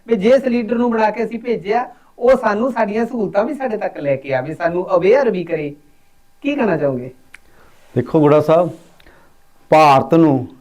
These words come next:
Speaker 2: ਲੋਕਤੰਤਰ ਦੀ ਮਾਂ ਮੰਨਿਆ ਜਾਂਦਾ ਆ।
Speaker 1: ਵਾਹ।
Speaker 2: ਪਰ ਭਾਰਤੀ ਲੀਡਰਾਂ ਦੀ ਇਹ ਤਰਾਸਦੀ ਆ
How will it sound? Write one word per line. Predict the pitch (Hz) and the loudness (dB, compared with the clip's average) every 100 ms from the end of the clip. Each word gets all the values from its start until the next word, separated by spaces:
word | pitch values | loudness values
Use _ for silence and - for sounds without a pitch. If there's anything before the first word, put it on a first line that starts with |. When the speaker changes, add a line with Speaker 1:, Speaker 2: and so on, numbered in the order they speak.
| _ | _
Speaker 2:
ਲੋਕਤੰਤਰ | 135 151 165 - 165 160 | 2 4 4 2 2 4
ਦੀ | 156 160 | 2 2
ਮਾਂ | 143 139 | 4 4
ਮੰਨਿਆ | 139 135 131 | 2 0 -2
ਜਾਂਦਾ | 107 92 90 87 | -4 -8 -10 -12
ਆ। | 85 - _ - | -16 -20 _ -18
Speaker 1:
ਵਾਹ। | 107 - _ _ _ _ _ _ _ _ _ _ _ _ _ _ _ - | -16 -16 _ _ _ _ _ _ _ _ _ _ _ _ _ _ _ 2
Speaker 2:
ਪਰ | 214 220 | 6 6
ਭਾਰਤੀ | 220 202 180 160 165 160 214 214 202 | 4 4 6 8 6 2 2 4 4
ਲੀਡਰਾਂ | 143 143 135 190 208 | 4 2 2 4 4
ਦੀ | 190 190 | 4 2
ਇਹ | |
ਤਰਾਸਦੀ | 196 175 139 135 - 190 190 | 2 2 2 2 2 2 4
ਆ | 135 117 113 | 4 2 -2